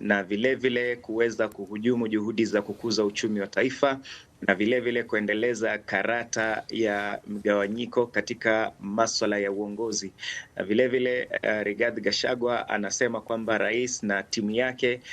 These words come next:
hawana umoja wa kudanganya, kwa maana rais anasema hii, wengine wanasema ile. Kwa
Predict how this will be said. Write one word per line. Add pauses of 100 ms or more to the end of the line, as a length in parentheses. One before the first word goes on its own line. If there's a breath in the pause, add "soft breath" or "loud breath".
(240 loud breath)
hawana
umoja
wa
kudanganya,
kwa
maana
rais
anasema
hii,
wengine
wanasema
ile. (480 loud breath)
Kwa